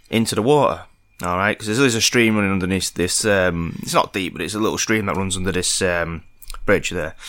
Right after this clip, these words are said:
And he dropped his book into this water, and he spent qu-, quite a number of minutes trying to fish this book out, all right? And again, you can imagine these two kids are watching this sight, um,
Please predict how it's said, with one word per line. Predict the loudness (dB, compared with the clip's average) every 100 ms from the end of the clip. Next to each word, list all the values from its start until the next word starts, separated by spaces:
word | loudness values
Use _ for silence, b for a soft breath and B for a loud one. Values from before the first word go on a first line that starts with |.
| B B
And | 2
he |
dropped | 4 2 0
his | -2
book | 0 0 -2
into | -6
this | -6 0
water, | 4 4 2
and | 0 0
he |
spent | 2 2 2 -4 -12 -14 -10
qu-, | -10 -10 -6
quite | 6 8 8
a |
number | 4 2 4
of | 4 4
minutes | 2 2 0 -4 -8 -8 b b
trying | 0 2
to | 2
fish | 0 0
this | 0 -2 -6 -12 b b b b
book | 0 2
out, | 2 2 2 -6 -20 _ _ B B B B 0
all | 4 4
right? | 2
And | 0
again, | 4 4 4
you | 2
can |
imagine | 4 2 4
these | 0 0
two | 0 0
kids | 2 0
are | 2
watching | 2 0 -4 -2
this | -2
sight, | 0 0 -2 -6 B B B B 0
um, | 4 4 4 2